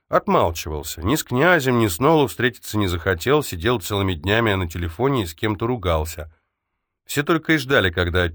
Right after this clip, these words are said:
Чаки Ярик придёт в себя и всё подтвердит. Другого варианта никто не предполагал. В общем, ничего хорошего будущее не сулило ни мне, ни Гаю, ни моим друзьям и знакомым. Распутать этот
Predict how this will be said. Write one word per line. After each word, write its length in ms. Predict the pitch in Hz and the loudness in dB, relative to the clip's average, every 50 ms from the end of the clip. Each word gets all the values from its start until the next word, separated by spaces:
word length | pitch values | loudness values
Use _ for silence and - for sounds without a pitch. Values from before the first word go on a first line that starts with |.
| - - | -8 -8
Чаки 340 | - - 107 92 82 - 101 | -2 0 0 0 0 -4 -4
Ярик 420 | 92 98 117 110 87 85 80 - | -2 0 2 2 2 0 -2 -6
придёт 360 | - 90 92 85 95 90 80 | -6 -4 -2 0 -2 -2 -2
в 60 | - | -4
себя 380 | - - 110 101 98 104 92 85 | -10 -10 -8 -2 0 2 2 2
и 40 | 85 | 0
всё 240 | 80 - - 92 80 | -2 -4 -6 -6 -6
подтвердит. 720 | - 80 78 - - 104 110 107 90 80 73 78 - _ _ _ _ _ _ _ _ _ _ _ _ _ _ _ _ - | -6 -10 -10 -6 -2 -2 -2 -2 -2 -8 -12 -14 -18 _ _ _ _ _ _ _ _ _ _ _ _ _ _ _ _ -6
Другого 420 | 95 95 85 - 175 202 190 170 | -6 -4 2 4 4 6 6 6
варианта 640 | 151 147 139 147 151 151 139 123 139 131 131 123 - - | 4 4 6 6 4 4 4 4 4 6 6 4 4 0
никто 420 | 90 95 107 113 92 - - 98 | -2 0 0 0 -2 -2 -2 -2
не 80 | 92 85 | 0 0
предполагал. 720 | 80 - 78 78 - 82 78 78 73 73 73 69 64 - _ _ _ _ _ - | -2 -6 -8 -10 -6 -4 -4 -4 -4 -4 -8 -10 -10 -12 _ _ _ _ _ -8
В 100 | - 104 | -2 0
общем, 440 | 139 143 - - - 139 131 127 - _ _ _ _ _ _ _ _ _ _ - | 0 0 0 0 0 2 2 0 -2 _ _ _ _ _ _ _ _ _ _ -2
ничего 420 | - 123 127 120 - 156 160 165 | 0 0 0 0 0 2 2 2
хорошего 520 | 143 - 147 147 160 156 143 - 139 131 131 | 2 4 4 4 4 2 2 0 0 0 2
будущее 540 | 127 135 139 123 117 98 - - 123 120 117 | 2 0 -2 -2 -2 -2 -2 0 0 2 2
не 100 | 117 104 | 2 0
сулило 380 | - - 117 120 135 135 120 | 0 -2 -2 0 0 2 2
ни 160 | 107 101 101 | 2 2 2
мне, 260 | 101 101 104 117 123 113 | 0 0 0 0 0 2
ни 120 | 110 104 | 0 0
Гаю, 340 | 90 87 113 131 127 113 101 | 0 2 2 2 2 2 2
ни 100 | 95 98 | 0 0
моим 300 | 101 101 104 107 104 90 | 2 2 2 2 0 0
друзьям 420 | 98 101 98 87 95 110 110 104 | -2 -2 -2 0 0 2 2 2
и 60 | 101 | 0
знакомым. 640 | 87 85 104 101 87 - 92 85 76 71 69 69 - _ _ _ _ _ _ _ _ _ _ _ _ _ _ _ _ _ _ _ _ _ _ _ _ _ _ _ - | 0 0 -2 -2 -2 -2 -4 -4 -4 -6 -10 -14 -20 _ _ _ _ _ _ _ _ _ _ _ _ _ _ _ _ _ _ _ _ _ _ _ _ _ _ _ -8
Распутать 760 | - 98 107 104 - - - 185 202 - 160 120 92 - - | 0 2 2 2 2 0 -2 -4 -2 0 0 -2 -2 -4 -2
этот 340 | - 139 156 143 120 90 - | 0 0 2 2 0 -6 -6